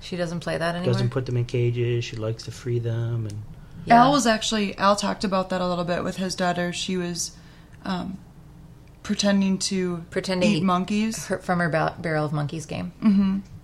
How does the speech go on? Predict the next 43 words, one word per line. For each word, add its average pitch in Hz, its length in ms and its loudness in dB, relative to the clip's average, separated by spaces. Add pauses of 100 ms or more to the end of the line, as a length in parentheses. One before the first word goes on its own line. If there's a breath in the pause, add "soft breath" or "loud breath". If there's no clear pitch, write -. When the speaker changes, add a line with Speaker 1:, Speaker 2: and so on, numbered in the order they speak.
(360)
Speaker 3:
And 190 200 2
so, 175 420 -2
um, 180 580 -4 (180)
he 202 100 2
talked 185 260 0
about 170 380 2 (180)
them 196 200 8
being 180 180 2
able 170 160 0
to 175 100 -4
pretend 175 380 -2
and 165 100 -2
learning 165 240 0
the - 60 -2
difference - 320 -6
between 82 500 -4 (960)
real 165 260 -4
and 160 100 -4
pretend. 156 420 -6
And - 300 -10 (440)
Speaker 2:
Yeah, 190 100 0
there's 131 160 4
Speaker 3:
it - 60 -14
Speaker 2:
teaching 180 220 0
Speaker 3:
was 170 100 4
Speaker 2:
moments 165 260 2
Speaker 3:
really 147 140 6
Speaker 2:
all 143 40 6
over 156 140 0
the 131 80 0
place. - 480 -4 (120)
Speaker 1:
Oh, 175 120 4
Speaker 3:
Yeah. 165 80 6
Speaker 1:
all 160 200 6
the 156 60 -2
time, 151 240 0
yeah. 147 300 0 (220)
Speaker 2:
For 151 140 6
all 208 80 12
of 247 60 8
Speaker 3:
Teachable 277 160 8
Speaker 2:
us. 262 60 12
Speaker 3:
moment. 214 500 6